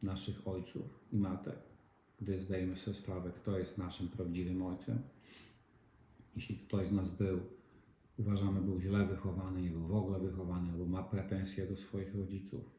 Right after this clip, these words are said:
na-, nagle zaczynamy rozumieć, że to nie moi rodzice są moimi rodzicami, ale moim rodzicem jest Ojciec Niebieski.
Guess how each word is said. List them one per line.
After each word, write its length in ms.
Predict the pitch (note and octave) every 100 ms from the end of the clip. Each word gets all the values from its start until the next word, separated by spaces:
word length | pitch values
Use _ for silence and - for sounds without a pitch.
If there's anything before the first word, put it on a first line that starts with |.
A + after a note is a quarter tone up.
| - -
na-, 260 | G#2 G2+ G2+ - -
nagle 300 | F#2+ F#2 F#2
zaczynamy 440 | F#2+ - G2 F#2+ F#2+
rozumieć, 440 | F#2 G2 F#2+ F#2+
że 100 | F#2
to 220 | - F#2 - - - - _ -
nie 460 | A2 G2 F#2 - - - _ - _ _ _ _ -
moi 220 | G#2 G2
rodzice 440 | F#2 F2 A2+ A#2 G2
są 160 | G2
moimi 300 | F#2+ F#2+ F#2
rodzicami, 580 | F#2 E2 E2 - F#2+ F#2+
ale 120 | F2+
moim 260 | F2+ F#2 F2+
rodzicem 500 | E2+ F#2 - G#2 F#2
jest 240 | F#2+ -
Ojciec 460 | G#2+ G2+ - - -
Niebieski. 480 | - - A2 -